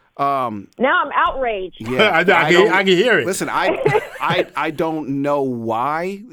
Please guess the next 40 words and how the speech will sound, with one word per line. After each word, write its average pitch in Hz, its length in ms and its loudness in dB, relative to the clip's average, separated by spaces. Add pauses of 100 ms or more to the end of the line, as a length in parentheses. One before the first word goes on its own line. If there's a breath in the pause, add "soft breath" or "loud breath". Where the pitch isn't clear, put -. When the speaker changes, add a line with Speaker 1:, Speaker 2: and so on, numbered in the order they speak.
(460)
Speaker 1:
but 131 200 -6
I 135 100 -2
would 143 240 -2
say 131 260 -4
this. 120 240 -6
Prob-, 147 640 -6
um, 110 560 -6
no, 131 140 -6
I 151 80 -4
don't 196 120 -4
wanna 165 160 -6
even 147 280 -8
say 117 180 -8
probably. 104 600 -8 (760 soft breath)
I 123 100 -4
think 180 320 -6
when 156 140 -2
the 139 80 -4
college 151 500 -4
and 135 160 -6
prison 139 300 -6
programs 123 540 -6
came 113 360 -6
back, 104 600 -10
now, 117 300 -8 (120)
prop-, 170 420 -6
before 185 600 -4
nineteen 170 440 -6
ninety-four, 135 840 -6 (760)
everybody 143 440 -4
had 135 120 -4
access 120 340 -6
to 120 80 -14
college 95 300 -12
and 101 100 -16
prison 160 260 -8
programs 85 460 -12
across 120 380 -8
the 120 80 -12
board. 107 400 -16